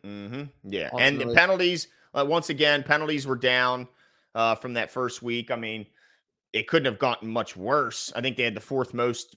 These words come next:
Speaker 1: penalties in a game in team history last, uh, last week to start the season. So they, they eliminate, they get down to, let's see, less than half. They go to six penalties. I think they had thirteen last week. So that's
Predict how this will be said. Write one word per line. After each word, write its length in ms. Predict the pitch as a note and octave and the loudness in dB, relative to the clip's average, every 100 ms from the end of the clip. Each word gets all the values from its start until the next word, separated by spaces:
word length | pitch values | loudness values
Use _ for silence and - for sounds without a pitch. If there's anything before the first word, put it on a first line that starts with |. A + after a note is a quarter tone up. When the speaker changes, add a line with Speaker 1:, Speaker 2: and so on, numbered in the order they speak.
| _ | _
Speaker 1:
penalties 580 | C#3 C3+ B2 A#2 G#2+ - | 0 0 -2 -4 -4 -6
in 140 | B2+ | -4
a 40 | A2+ | 0
game 380 | A#2 A#2+ B2 | 4 4 2
in 100 | G#2+ | -4
team 320 | G2 - C3 A2 | -8 -8 -6 2
history 500 | C#3 C#3+ - G#2+ G#2 | 2 2 -2 -2 2
last, 440 | G#2 G2+ - - | 4 2 0 -4
uh, 280 | G2+ G2 F#2 - A#2+ | -2 0 -2 -8 -2
last 340 | A#2+ D3+ D3+ | 4 4 4
week 180 | A#2 G#2+ | -4 -4
to 60 | G#2+ | -6
start 280 | - C3 C#3 | 0 0 0
the 60 | |
season. 360 | G#2+ G#2+ G2+ A2 | -6 -6 -6 -8
So 320 | - B2 A#2 - _ _ _ _ | 0 2 2 -4 _ _ _ _
they, 220 | C#3 C#3 | 6 6
they 140 | - C3+ | 8 6
eliminate, 680 | C#3+ F3+ F#3+ F3+ F3+ F3 D3+ | 6 4 6 8 8 6 4
they 100 | D3+ | 2
get 160 | D#3 | 4
down 260 | D#3+ E3 E3 | 6 6 6
to, 200 | - D3 | 2 0
let's 200 | C#3 C3 | 2 0
see, 360 | - B2+ G#2 G2+ | 0 0 0 -2
less 300 | A#2+ D#3+ F3 | 6 6 6
than 140 | F3 C#3 | -4 -4
half. 420 | C#3 C3 F#2 - | 4 4 4 -2
They 100 | C3 | 0
go 100 | C#3 | 0
to 60 | B2 | 0
six 340 | - - - | -2 -4 0
penalties. 440 | - D3 C#3 C3+ | 2 2 2 -4
I 40 | C3 | -6
think 80 | C#3 | 0
they 60 | C#3 | 0
had 160 | A2 | 2
thirteen 500 | C#3 C#3 - C3 C3 | 0 -2 -4 -8 -4
last 340 | A#2+ A#2 A#2+ B2+ | 0 0 0 -4
week. 220 | B2+ A#2+ | -6 -4
So 340 | - A#2 G#2 _ _ _ _ _ _ | 2 2 2 _ _ _ _ _ _
that's 180 | - | -6